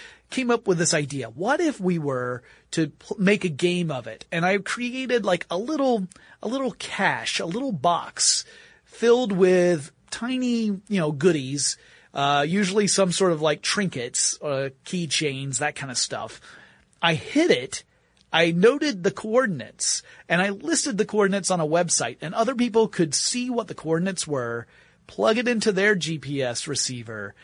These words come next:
and use that to guide themselves to the location where I hid it. Now, you've already got gamification in there. You know, it's a treasure hunt,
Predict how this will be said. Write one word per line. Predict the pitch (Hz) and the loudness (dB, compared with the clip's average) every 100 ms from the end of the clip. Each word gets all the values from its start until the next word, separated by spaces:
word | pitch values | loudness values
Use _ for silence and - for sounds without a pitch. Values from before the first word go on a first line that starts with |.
| - - | -20 -8
and | 151 175 | -2 0
use | 220 240 | 2 2
that | 196 208 | 2 2
to | 175 | 0
guide | 151 156 208 226 | -2 0 0 0
themselves | 202 170 - 160 143 143 | 0 2 2 2 2 -2
to | - 160 | -4 -2
the | 156 | 0
location | 156 151 - 277 247 160 139 | 0 -2 -6 -2 0 -2 -4
where | 143 | -4
I | 135 | -4
hid | 131 262 247 | -2 -2 -2
it. | - | -2
Now, | 180 | 0
you've | 208 202 | 0 2
already | 240 277 208 - _ | 0 -2 -4 -10 _
got | - 190 180 | 0 2 2
gamification | 156 185 180 156 151 165 160 - 139 | -2 0 -2 -4 -4 -2 -2 -4 -6
in | 143 | -10
there. | 110 98 101 127 _ _ - | -10 -14 -16 -20 _ _ -10
You | 143 | -6
know, | 135 | -4
it's | 151 | -4
a | |
treasure | 143 - 226 185 170 | -2 2 4 4 2
hunt, | 143 135 135 | 0 -6 -10